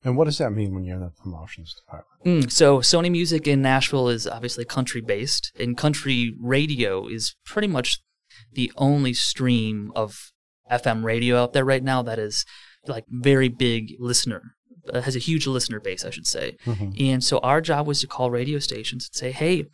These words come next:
Speaker 2: Brad Paisley is about to release a new single. We really want you guys to play it. Like, he-, like, here it is." Our goal was to get as many plays on local radio stations as possible.
Speaker 1: For, for Sony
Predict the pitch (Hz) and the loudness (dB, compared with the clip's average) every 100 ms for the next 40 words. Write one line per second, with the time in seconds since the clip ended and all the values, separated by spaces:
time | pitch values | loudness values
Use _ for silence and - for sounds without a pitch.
0 | _ 123 139 147 147 139 139 139 - 127 | _ 2 2 2 0 0 -2 -4 -6 -2
1 | 127 127 127 127 127 120 - 156 156 117 | -2 -2 -2 -2 -4 -2 0 2 2 0
2 | 117 - _ 127 123 139 147 135 127 135 | -2 -14 _ -4 0 2 4 4 0 0
3 | 123 120 107 - 160 143 113 110 113 - | -2 -4 -6 2 4 4 -2 -6 -10 -8
4 | - - 135 113 - 151 135 123 123 120 | -8 -6 -6 -4 2 4 4 4 2 2
5 | - - _ _ 135 160 156 156 156 147 | -4 -8 _ _ 6 8 8 8 8 4
6 | 127 127 - - 120 117 120 117 120 - | 0 -2 -2 -4 -6 -2 0 0 -2 0
7 | 120 110 113 107 107 113 110 107 104 87 | -2 -2 -4 -4 -4 -6 -6 -8 -8 -8
8 | - - - - - - - - - _ | -8 -8 -10 -12 -14 -16 -18 -18 -18 _
9 | _ _ - 85 76 _ _ _ _ - | _ _ -20 -20 -20 _ _ _ _ -10
10 | - - 117 98 - 107 104 98 95 | -10 -2 0 2 0 2 0 -2 -4